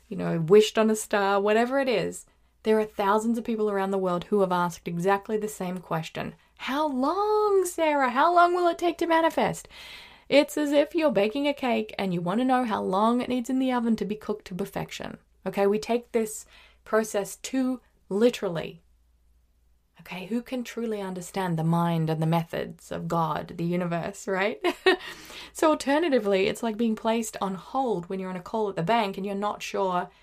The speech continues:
when you're the next customer in line or not. Okay, so I get it. It is totally infuriating, but here's the thing to remember. Time is an illusion.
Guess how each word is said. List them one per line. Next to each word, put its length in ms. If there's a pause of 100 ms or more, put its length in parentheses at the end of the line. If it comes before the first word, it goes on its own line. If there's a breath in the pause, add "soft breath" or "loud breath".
(220 soft breath)
when 360
you're 320
the 140
next 300
customer 500
in 100
line 240
or 80
not. 380 (520)
Okay, 140
so 220
I 100
get 260
it. 140
It 220
is 260
totally 400
infuriating, 840 (400 loud breath)
but 140
here's 300
the 120
thing 280
to 100
remember. 560 (300 soft breath)
Time 480
is 200
an 100
illusion. 760